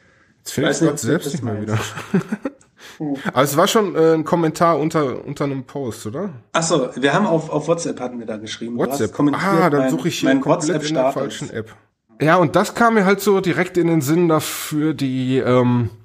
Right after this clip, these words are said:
Speaker 1: für die äh, ja, für die Außenflächen von dieser,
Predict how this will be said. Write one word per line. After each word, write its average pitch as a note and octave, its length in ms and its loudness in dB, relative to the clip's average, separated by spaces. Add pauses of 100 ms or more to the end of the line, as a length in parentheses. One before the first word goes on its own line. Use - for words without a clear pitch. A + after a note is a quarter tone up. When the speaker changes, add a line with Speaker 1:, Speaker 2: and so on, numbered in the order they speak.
(360)
Speaker 1:
für C#3+ 360 0
die A#2+ 680 2 (360)
äh, A2+ 400 0 (160)
ja, A2 220 2
für - 180 -6
die A2+ 140 2
Außenflächen C3 840 2
von A#2+ 200 -2
dieser, A2 440 -2